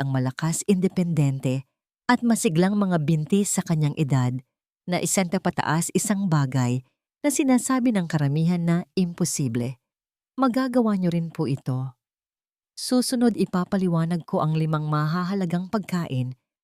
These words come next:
sa almusal ni Mang David para sa mas malakas at matatag na mga binti.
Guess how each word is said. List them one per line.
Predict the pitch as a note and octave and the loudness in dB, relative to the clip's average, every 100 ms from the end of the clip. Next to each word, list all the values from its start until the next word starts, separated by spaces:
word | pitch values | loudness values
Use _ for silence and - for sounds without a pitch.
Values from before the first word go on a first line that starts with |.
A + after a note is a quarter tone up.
| _ | _
sa | - F3+ | 0 0
almusal | D#3+ D3+ - D#3+ | 0 -2 0 0
ni | E3 | 0
Mang | C#3+ C3 C3 | -2 -2 -2
David | B2+ E3+ E3+ B2 - _ _ _ _ | -2 -2 -2 -2 -6 _ _ _ _
para | A3+ F#3 F3 | -2 0 0
sa | F#3+ | -2
mas | D#3+ E3 C4 | -2 -4 -2
malakas | D#3 C#3+ - F3 G#3+ - - E3 | -2 -2 -4 -8 -6 -8 -4 -4
at | |
matatag | E3 D3+ C#3+ - D#3 | -2 -2 -2 -2 -2
na | D#3+ D3 | 0 0
mga | C#3 | -2
binti. | C3+ C3 B2+ C#3 A#2+ | -2 -4 -4 -4 -6